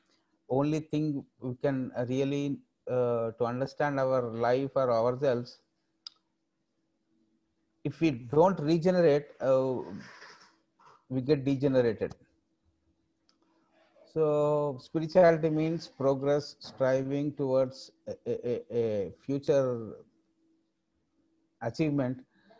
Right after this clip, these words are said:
And you have that and you don't regenerate, uh, then you get degenerated. So, so we'll be discussing today,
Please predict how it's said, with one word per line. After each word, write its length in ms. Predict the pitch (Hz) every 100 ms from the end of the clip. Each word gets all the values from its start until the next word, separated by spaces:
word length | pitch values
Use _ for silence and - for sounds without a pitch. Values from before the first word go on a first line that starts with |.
| _ _ _ _ _ -
And 320 | 143 147 147
you 160 | 151 143
have 340 | 156 170 170
that 360 | 170 170 165 - - _
and 160 | 151 147
you 120 | 139
don't 280 | 127 160 165
regenerate, 800 | 135 147 151 165 160 160 165 170 - _ -
uh, 320 | 135 139 139
then 340 | 135 151 160 156
you 140 | 143
get 220 | 135 135
degenerated. 720 | 135 127 131 120 110 95 80 67 _ _ _ _ _ _ _ _ _
So, 340 | - 131 117 110 _ _ _ _ - _ _ _
so 300 | _ 151 147
we'll 260 | 143 143 143
be 80 | 139
discussing 640 | 131 135 - 143 156 156
today, 460 | 147 135 139 139